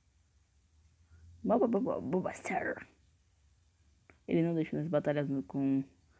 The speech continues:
um, um coisa, com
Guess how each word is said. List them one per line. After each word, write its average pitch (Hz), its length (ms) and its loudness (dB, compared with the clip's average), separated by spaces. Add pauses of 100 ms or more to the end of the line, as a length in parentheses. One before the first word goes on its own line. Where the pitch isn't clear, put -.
(580)
um, 135 320 0 (540)
um 147 100 -2
coisa, 135 520 0
com 135 260 4